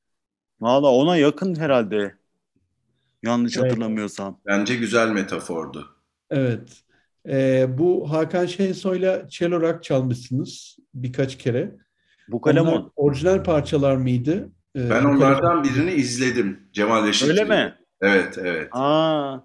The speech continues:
Speaker 1: Ya çok zevkli o da ya.
Speaker 3: Ya ilkiydi galiba Cemal Reşit Rey'de ve çok, çok yani müthiş bir enerjisi vardı.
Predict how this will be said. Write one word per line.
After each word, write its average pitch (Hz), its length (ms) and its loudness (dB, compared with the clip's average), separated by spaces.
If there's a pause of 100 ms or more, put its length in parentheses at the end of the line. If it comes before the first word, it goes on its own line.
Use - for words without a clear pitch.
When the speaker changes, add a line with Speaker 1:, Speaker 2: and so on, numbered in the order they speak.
(960)
Speaker 1:
Ya 120 220 2
çok 151 260 -2
zevkli 131 320 -2
o 107 120 -2
da 104 100 -2
ya. 98 460 -2
Speaker 3:
Ya 110 120 -8
ilkiydi 156 560 0
galiba 92 460 2
Cemal 101 340 -2
Reşit 98 300 -4
Rey'de 110 240 -2
ve 127 120 0
çok, 139 420 -2
çok 98 360 -4
yani 92 260 0
müthiş 107 440 -2
bir 113 100 2
enerjisi 95 540 0
vardı. 85 400 -2